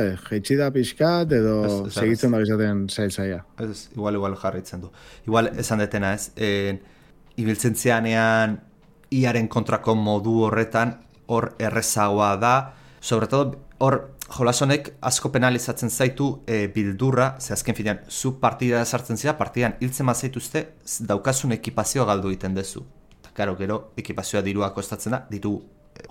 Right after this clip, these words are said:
Speaker 2: jolaseko dirua, ez? Diz, diru reala. Eta beti daukazu bildur hori, giar fiar deitzen zaiona, zu asko ekipatuta jun eta hori galtzearena. Nik uste, iaren kontrako modu hortan ibiltzen, pila bat galtzen duzu,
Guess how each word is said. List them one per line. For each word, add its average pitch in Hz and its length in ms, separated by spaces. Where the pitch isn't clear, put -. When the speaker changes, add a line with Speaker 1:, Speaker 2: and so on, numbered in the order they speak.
Speaker 2:
jolaseko 101 360
dirua, 92 340
ez? 135 180
Diz, 101 260
diru 104 260
reala. 98 320
Eta 131 200
beti 131 280
daukazu 147 340
bildur 120 320
hori, 135 300
giar 107 320
fiar 104 320
deitzen 101 260
zaiona, 107 460
zu - 320
asko 127 280
ekipatuta 123 500
jun 139 180
eta 107 120
hori 104 160
galtzearena. 95 840
Nik 110 160
uste, 139 220
iaren 131 320
kontrako 127 480
modu 120 240
hortan 123 280
ibiltzen, 110 360
pila 120 260
bat 123 120
galtzen 117 380
duzu, 147 420